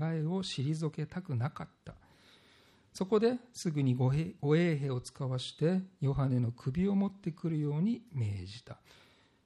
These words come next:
護衛兵は行って、牢の中でヨハネの首をはね、その首を盆に乗せて持ってきて、少女に渡した。少女はそれを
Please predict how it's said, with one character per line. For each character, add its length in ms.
護 160
衛 200
兵 160
は 120
行 140
っ 20
て、 380
牢 180
の 140
中 220
で 140
ヨ 120
ハ 160
ネ 100
の 220
首 380
を 200
は 280
ね、 220
そ 140
の 100
首 320
を 200
盆 320
に 120
乗 140
せ 160
て 200
持 140
っ 20
て 100
き 160
て、 260
少 320
女 120
に 160
渡 280
し 160
た。 120
少 200
女 120
は 120
そ 160
れ 120
を 280